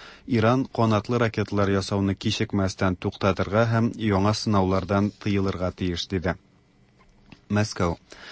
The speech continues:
Русия Грузиянең гамәлләре Көньяк Кавказны нәтиҗәләрен күз аллап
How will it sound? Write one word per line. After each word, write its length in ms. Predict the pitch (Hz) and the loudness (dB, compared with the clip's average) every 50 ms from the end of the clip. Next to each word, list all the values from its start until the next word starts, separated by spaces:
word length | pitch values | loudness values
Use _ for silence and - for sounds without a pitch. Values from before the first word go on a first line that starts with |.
| - - - - - - | -18 -18 -18 -18 -8 -2
Русия 540 | 120 120 123 117 - - 139 139 139 135 120 | 0 0 2 2 2 2 4 4 4 4 2
Грузиянең 540 | 120 123 123 131 123 123 131 127 131 123 117 | 2 2 2 2 2 2 4 4 4 4 4
гамәлләре 760 | 107 113 107 110 110 107 104 101 101 101 104 113 120 117 - - | 2 2 4 4 4 4 4 4 4 4 4 4 2 2 -2 -2
Көньяк 320 | - 120 113 113 113 107 - - | -2 0 2 2 2 0 0 -2
Кавказны 600 | 107 95 - - - 101 95 92 104 107 107 110 104 - | -4 -4 -2 0 0 0 0 0 0 0 0 0 0 0
нәтиҗәләрен 560 | 110 107 101 - 107 104 101 104 107 110 120 113 | -2 -2 -2 0 0 2 2 2 2 2 0 -2
күз 220 | - - 110 107 | -2 -2 0 2
аллап 240 | 110 104 104 107 101 | 2 2 2 2 0